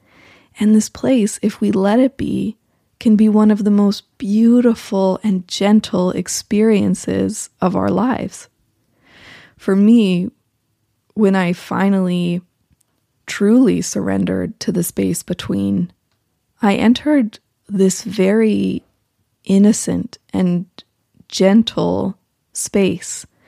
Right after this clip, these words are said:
where I came to a place of deep acceptance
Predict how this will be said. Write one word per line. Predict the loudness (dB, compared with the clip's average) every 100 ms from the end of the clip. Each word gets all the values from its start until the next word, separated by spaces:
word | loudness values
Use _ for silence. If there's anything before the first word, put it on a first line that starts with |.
| _ _ _ _ _ _ _
where | -6 2 4 4 4 2 0 -4 _ _ _ _ _
I | 0
came | 2 2 4 2
to | 0 -2
a | -2
place | -2 -4 -2 -2 -4
of | -2 -2 -4 -4
deep | 0 0 -2
acceptance | -8 -8 -8 -8 -6 -6 -6 -8 -14 -18